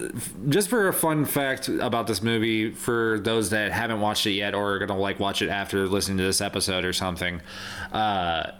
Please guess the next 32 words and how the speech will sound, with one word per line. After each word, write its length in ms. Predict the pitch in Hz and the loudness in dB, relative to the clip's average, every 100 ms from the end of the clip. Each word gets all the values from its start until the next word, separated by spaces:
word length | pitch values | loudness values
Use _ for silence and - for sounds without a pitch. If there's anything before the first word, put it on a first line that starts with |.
| - - - - - | -18 -20 -20 -12 -4
they 240 | 101 156 | 0 0
play 240 | 190 240 220 | 2 0 0
back 360 | 107 127 139 | 0 -2 -2
to 120 | - 143 | 0 2
the 100 | 131 | 2
suicide 580 | - 135 131 143 131 | 2 2 2 0 0
scene 540 | - 127 131 135 131 - - - | 0 2 2 0 0 -4 -8 -4
in 360 | 120 120 110 - - | -2 0 -2 -6 -8
a 80 | 123 | -4
couple 320 | - 160 175 | -2 0 2
of 60 | 151 | 2
different 260 | 147 143 | 0 0
deliveries 520 | 110 104 117 113 104 - | 2 2 2 2 2 0
throughout 460 | 107 - 107 101 | -2 0 -2 -2
the 80 | 98 | -2
movie. 540 | 92 98 87 85 80 82 - - | 0 0 0 -2 -4 -6 -12 -4
So 640 | - 113 107 101 98 95 - - - - - - | 0 2 2 2 0 -2 -8 -20 -20 -20 -20 -10
there's 420 | 104 113 160 147 120 | -2 0 2 2 2
layers 460 | 147 175 175 170 | 2 4 4 2
to 160 | 170 170 | 2 2
it 120 | 160 | 2
that 180 | 131 120 | 0 0
kinda 260 | 127 135 120 | -2 0 0
get 180 | 127 - | 0 0
unveiled 640 | 117 110 95 107 113 110 | 0 0 2 2 2 2
as 180 | 104 101 | 0 0
you 60 | 98 | 2
go 180 | 101 104 | 2 2
deeper 380 | 92 107 110 104 | 2 0 0 0
into 300 | 107 104 - | 0 0 0
the 100 | 104 | -2
movie. 580 | 95 104 104 107 107 | 2 2 4 2 2